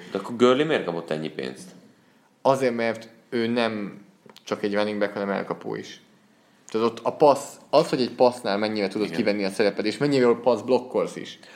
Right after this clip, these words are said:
Speaker 1: Akkor Kamara elkapó fizetést fog kapni majd a Saints-től?
Speaker 2: Kamara nagyon komoly fizetést fog kapni.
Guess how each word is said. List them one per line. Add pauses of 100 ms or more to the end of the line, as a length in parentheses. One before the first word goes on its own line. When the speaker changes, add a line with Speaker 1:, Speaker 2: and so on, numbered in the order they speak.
Speaker 1:
Akkor
Kamara
elkapó
fizetést
fog
kapni
majd
a
Saints-től?
Speaker 2:
Kamara
nagyon
komoly
fizetést
fog
kapni.